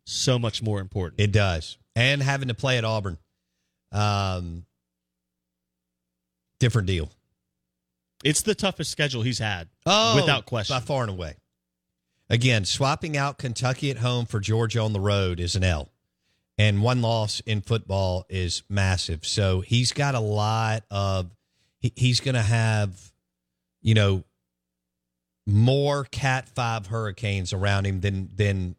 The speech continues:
Speaker 2: Arnett and Kiffin already have when you're in this league.
Speaker 1: Correct. Yeah.
Speaker 2: So, and Zach's schedule is not awesome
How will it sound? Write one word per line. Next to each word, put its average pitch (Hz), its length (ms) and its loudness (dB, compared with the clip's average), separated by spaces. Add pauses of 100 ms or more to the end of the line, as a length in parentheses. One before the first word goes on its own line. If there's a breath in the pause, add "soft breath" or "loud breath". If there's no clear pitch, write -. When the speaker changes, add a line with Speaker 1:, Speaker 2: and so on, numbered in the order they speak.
(100)
Speaker 2:
Arnett 107 400 0
and 95 200 -4
Kiffin 107 340 -2
already 101 460 -2
have 82 260 0 (220)
when 95 160 2
you're 92 120 2
in 90 140 2
this 82 200 -2
league. 76 320 -8
Speaker 1:
Correct. 95 340 0 (480)
Yeah. 95 220 -4
Speaker 2:
So, 92 280 2 (200 loud breath)
and 135 320 0 (180)
Zach's 139 460 0
schedule 139 760 -2
is 117 320 0
not 123 360 -2 (180)
awesome 147 580 -2